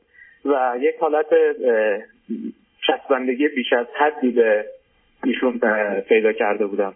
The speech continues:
که دائم دوست داشتم باهاش حرف بزنم، دائم دوست داشتم که هر جور شده به حالی کنه بیاد پیش من و دیگه جوری شده بود که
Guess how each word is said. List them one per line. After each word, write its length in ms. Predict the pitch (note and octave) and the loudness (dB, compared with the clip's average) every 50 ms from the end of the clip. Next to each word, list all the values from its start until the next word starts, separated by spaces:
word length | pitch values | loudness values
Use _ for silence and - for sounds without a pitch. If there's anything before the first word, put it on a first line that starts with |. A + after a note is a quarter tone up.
| _ - | _ -4
که 60 | B2 | 0
دائم 240 | A#2 B2 A#2+ C3 C#3+ | 0 2 0 0 -4
دوست 180 | C#3+ C#3+ - - | -8 -4 -4 -2
داشتم 220 | C#3 - C#3+ B2 | -2 -2 0 0
باهاش 160 | A#2+ A#2 A2 - | 0 0 0 0
حرف 300 | - D3 D#3+ D#3+ - - | -2 -2 -2 -2 -2 -4
بزنم، 280 | D3 C#3 C#3+ C#3 C3+ C3 | -2 -2 0 -2 0 0
دائم 200 | B2+ B2 B2+ B2+ | 0 0 0 -2
دوست 160 | B2+ B2 - | -8 -4 -2
داشتم 280 | B2+ B2 - C3 A#2+ | -2 -2 0 -4 -4
که 120 | A#2 - A#2 | -4 -4 -4
هر 220 | B2 B2+ B2+ C3 - | -4 -4 -6 -6 -6
جور 120 | C3 B2 A2+ | -8 -8 0
شده 200 | - B2 A2+ B2 | 0 0 2 2
به 100 | A#2+ A#2+ A#2 A2+ - _ _ A#2+ | 0 -2 -4 -8 -14 _ _ -12
حالی 160 | - A2 A2+ | -8 -8 -6
کنه 180 | - A#2 A#2 G#2+ | -4 -4 -4 0
بیاد 180 | A2+ A#2 A2 | 0 0 0
پیش 200 | - - - - | 0 -6 -4 -4
من 360 | B2 A2+ B2 C3+ D3 C#3+ C3+ C#3 - _ _ _ _ _ _ _ _ _ _ _ - | -2 0 2 2 2 0 -2 -6 -16 _ _ _ _ _ _ _ _ _ _ _ -6
و 300 | B2 B2 B2+ C3 B2+ B2 | -2 0 2 2 2 0
دیگه 300 | B2 C#3 C#3+ E3+ E3+ - - _ _ | 0 0 0 0 0 -2 -12 _ _
جوری 180 | - D#3+ E3+ E3+ | 0 0 0 2
شده 180 | - E3+ D3+ | 0 0 0
بود 120 | F3 F3+ - | 0 0 -2
که 120 | F3+ E3+ | -6 -8